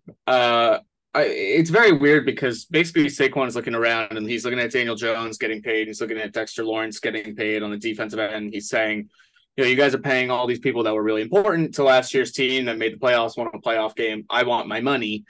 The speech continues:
Um, and he, you know, whether or not he deserves it, I think that depends on how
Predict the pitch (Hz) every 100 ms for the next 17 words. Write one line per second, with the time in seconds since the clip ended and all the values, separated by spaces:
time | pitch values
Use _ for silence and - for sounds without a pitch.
0 | _ _ _ _ - 120 120 117 117 -
1 | 185 214 208 - 208 196 135 - - 175
2 | 208 233 208 165 180 147 165 160 151 156
3 | - 143 156 143 - 127 143 135 123 117
4 | 123 120